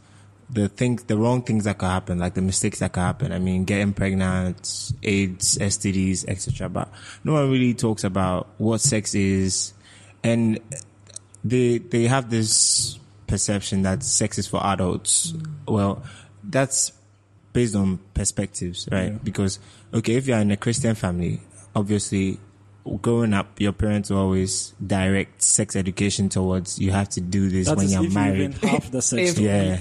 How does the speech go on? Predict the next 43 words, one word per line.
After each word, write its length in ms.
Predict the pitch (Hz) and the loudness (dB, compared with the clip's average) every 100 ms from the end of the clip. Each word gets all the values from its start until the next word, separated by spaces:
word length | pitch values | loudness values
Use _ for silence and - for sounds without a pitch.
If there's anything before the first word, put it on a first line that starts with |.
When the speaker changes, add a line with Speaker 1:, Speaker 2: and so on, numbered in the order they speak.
| - | -2
Speaker 2:
if. 260 | 165 - | -2 0
Speaker 1:
Yes. 420 | 104 95 87 - | 0 0 0 -2
If, 200 | - 95 | -2 -2
that's 280 | 104 104 - | 0 0 0
if 160 | 110 104 | -2 0
you 160 | 104 92 | 0 2
get, 220 | 107 - | 0 0
you 120 | 107 | -2
can 100 | 104 | 2
only 200 | 107 113 | 2 4
have 180 | 110 101 | 2 0
sex 300 | - 95 87 101 | 0 -2 0 -2
after 220 | 98 98 | 0 2
you've 480 | 95 87 - - - - - - | 2 0 -4 -16 -20 -20 -20 -8
gotten 280 | - 98 95 | -2 0 2
married 400 | 92 90 87 85 | 2 2 0 0
or, 320 | 90 90 87 87 | 0 0 0 0
Speaker 3:
Yeah. 160 | - - | -2 -2
Speaker 1:
yeah, 220 | 95 170 | -2 -2
exactly. 520 | - 175 131 85 - - - - - | -4 -2 -2 -2 -8 -8 -14 -20 -6
But 260 | 104 98 - - _ _ - - - 123 | -2 -2 -4 -18 _ _ -18 -18 -16 -6
this 320 | 110 143 123 | -2 0 2
is, 400 | 107 104 - - - - | 2 2 0 -2 -10 -4
I 80 | 107 | 0
think 280 | 131 131 - - | 0 -4 -10 -8
it's, 280 | 104 - - | -4 -2 0
it's 180 | 110 - | -2 -2
high 280 | - 123 123 | 0 0 0
time 420 | - 107 98 95 | 0 0 2 2
that 240 | 98 92 - | 0 -2 -4
our 220 | 107 98 | 0 0
pa-, 240 | 92 - 120 | 0 -2 0
even 260 | 135 135 131 | 0 0 2
our 100 | 98 | 2
parents 420 | - 113 98 87 | 0 -2 -2 -4
should, 340 | - 95 87 - - - - - - _ - | -2 0 -2 -10 -20 -20 -20 -20 -20 _ -2
after 380 | 110 - 110 98 - - | -2 0 0 0 -4 -8
telling 300 | - 135 131 | 0 2 2
us 180 | 117 104 | 2 0
that, 140 | 104 | 0
"Okay, 220 | 107 - 101 | 0 0 0
this 280 | 113 - 101 | 2 2 2
is 440 | 92 - - - | 0 0 -2 -4